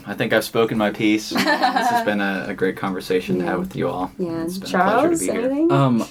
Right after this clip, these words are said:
Speaker 3: I, you know, I, I would just be repeating myself, but I, I just feel like people should treat each other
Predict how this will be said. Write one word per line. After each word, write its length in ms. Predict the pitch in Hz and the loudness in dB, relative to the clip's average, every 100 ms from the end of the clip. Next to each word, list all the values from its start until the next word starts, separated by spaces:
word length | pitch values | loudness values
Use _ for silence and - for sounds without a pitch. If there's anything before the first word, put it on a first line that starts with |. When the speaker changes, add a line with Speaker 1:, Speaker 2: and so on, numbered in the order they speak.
| - | -4
Speaker 3:
I, 260 | 98 - - - - - | -4 -4 -14 -16 -20 -10
you 160 | 104 104 | -2 2
know, 240 | 98 95 | 4 4
I, 220 | 92 92 - - | 2 0 -4 -12
I 100 | 85 | -8
would 80 | 92 | -2
just 160 | 98 - | -2 -2
be 80 | 90 | -4
repeating 380 | 80 - 92 | -2 -4 -2
myself, 460 | 80 71 - 76 76 | -2 -4 0 0 0
but 340 | - 78 78 - | 0 2 2 0
I, 80 | - | -4
I 40 | 80 | -2
just 160 | 80 - | -4 0
feel 160 | 98 | 2
like 160 | 82 82 | 2 0
people 260 | 87 - | -8 -8
should 240 | 80 - 73 | -8 -8 -10
treat 260 | - 80 | -6 -4
each 160 | 76 - | -4 -4
other 360 | 71 71 69 | -4 -2 -4